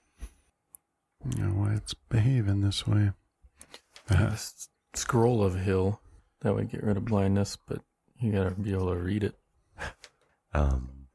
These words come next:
Speaker 3: what is it? Is it a enchantment or a curse? We might be able to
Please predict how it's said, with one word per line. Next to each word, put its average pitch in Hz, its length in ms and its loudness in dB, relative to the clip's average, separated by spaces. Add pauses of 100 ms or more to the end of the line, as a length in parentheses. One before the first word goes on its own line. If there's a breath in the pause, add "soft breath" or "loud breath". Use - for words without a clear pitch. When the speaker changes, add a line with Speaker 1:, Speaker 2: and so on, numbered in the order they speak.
(200)
Speaker 3:
what 98 200 4
is 64 200 -2
it? - 120 -4
Is 73 140 0
it 71 80 2
a 65 160 -2 (420)
enchantment 92 600 0 (100)
or 71 160 0
a 73 40 0
curse? - 760 -2
We 78 80 -4
might 82 180 0
be 71 80 0
able 69 140 2
to 69 220 0